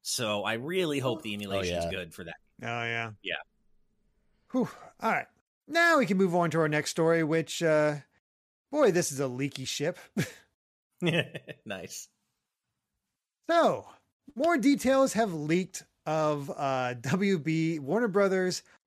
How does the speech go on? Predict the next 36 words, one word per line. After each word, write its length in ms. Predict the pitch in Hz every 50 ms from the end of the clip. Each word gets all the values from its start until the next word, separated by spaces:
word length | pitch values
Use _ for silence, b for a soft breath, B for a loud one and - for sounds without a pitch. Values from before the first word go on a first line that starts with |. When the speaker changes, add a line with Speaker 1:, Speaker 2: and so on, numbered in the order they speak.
| _ -
Speaker 3:
Multiverses, 1080 | 123 135 160 190 214 214 190 170 151 123 135 123 113 107 - 131 113 104 104 101 - b b b b b b
which 140 | 151 139 -
has 180 | 160 147 131 131
not, 260 | 175 254 233 - -
Speaker 1:
<laughs> 0 |
Speaker 3:
still 400 | - - - 311 294 240 196 160 143
not 300 | 147 190 240 233 - 190
been 140 | 175 220 208
officially 420 | 196 208 - 226 - - 202 196 196
announced 400 | 175 175 175 175 180 180 - - -
or 200 | 208 254 294 269
shown 380 | - - 208 202 196 190 190 170
in 100 | 156 160
any 140 | 185 190 180
way. 380 | 156 151 151 147 151 151 135 B
Speaker 1:
<laughs> 60 | B B B B B B B
Speaker 3:
But 280 | - 175 180 190 185 -
apparently 480 | 175 175 - - 269 311 302 269 240 220
these 260 | 180 226 233 208 175
leaks 220 | 202 214 170 -
are 60 | 202 -
coming 260 | - 190 190 190 175
from, 300 | - - 185 175 175 165
like, 240 | 170 165 156 - -
playtesting 560 | - 147 131 143 - - 190 185 185 196 202
that's 180 | 202 196 -
going 260 | - 208 208 208 202 196
on. 320 | 208 208 220 226 220 196 B B B B B B B B B B B
And, 540 | 175 170 180 180 185 185 185 185 185 196 - - - - - - - - -
and 340 | 196 202 202 185 170 156 - -
because 320 | 214 202 208 294 294 262
of 60 | 226 214
that, 400 | 196 202 214 214 208 - - 170 -
we 160 | - 175 196
now 220 | 202 226 240 254 233
have 500 | 165 180 220 226 220 220 220 196 196